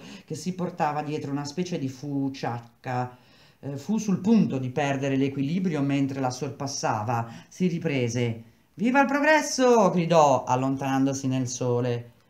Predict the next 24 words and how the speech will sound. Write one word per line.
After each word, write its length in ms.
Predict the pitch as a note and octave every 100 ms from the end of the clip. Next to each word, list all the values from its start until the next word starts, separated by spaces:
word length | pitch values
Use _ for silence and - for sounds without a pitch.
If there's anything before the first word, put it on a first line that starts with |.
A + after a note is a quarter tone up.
| _
Ersilia 720 | D3 C3+ - D#3 C#3 B2+ B2 - -
si 140 | - G#3+
asciugava 500 | G#3+ A#3 A3 F3+ D3+
le 120 | C#3
labbra 580 | C#3+ C3+ C3 C3+ B2+ B2+ - -
col 180 | F3+ E3+
dorso 300 | D#3+ D#3 C3+
della 200 | C#3 C3+
mano 540 | C3+ B2 B2 C3+ C3+
e 100 | -
non 140 | G#3+ A3+
poté 280 | G#3 G3 D#3+
fare 200 | F#3 F#3+
a 80 |
meno 300 | E3+ A#2+ A#2+
di 100 | B2+
scuotere 480 | D3+ - C#3 C#3 B2
la 120 | A2+
testa. 680 | A2+ G#2+ G#2+ - A#2+ A2+ A2 - _ - _ _ _ _ _ _ _ _
Ora 340 | - D#3 D#3 D3+
dentro 340 | C#3+ C#3+ C3+
casa 420 | B2+ C#3 C#3 C3+
non 280 | C3 B2+ C3
resisteva. 1000 | B2+ B2 A#2+ A#2 - A#2+ A#2 A#2 A#2 -